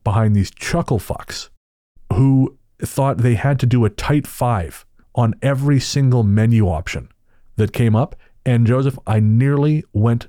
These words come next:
to jail for manslaughter because I just wanted my goddamn huevos rancheros. I'm a simple man, Joseph. I was just hungry. I wanted my Tex-Mex food.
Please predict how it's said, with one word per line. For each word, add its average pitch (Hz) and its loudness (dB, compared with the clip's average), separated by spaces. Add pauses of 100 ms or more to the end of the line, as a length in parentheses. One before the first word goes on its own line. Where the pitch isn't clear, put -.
(220)
to 101 -2
jail 117 0
for 110 0
manslaughter - -2 (480)
because 113 0 (420)
I 175 -4
just 190 -4
wanted 135 2
my 120 2
goddamn 113 2
huevos 117 0
rancheros. 110 0
I'm 135 2
a 131 2
simple 147 -2
man, 135 0 (260)
Joseph. 110 0 (120)
I 123 0
was 120 2
just - -2
hungry. 131 0 (380)
I 120 2
wanted 117 0 (440)
my 113 2
Tex-Mex - -2
food. 82 -4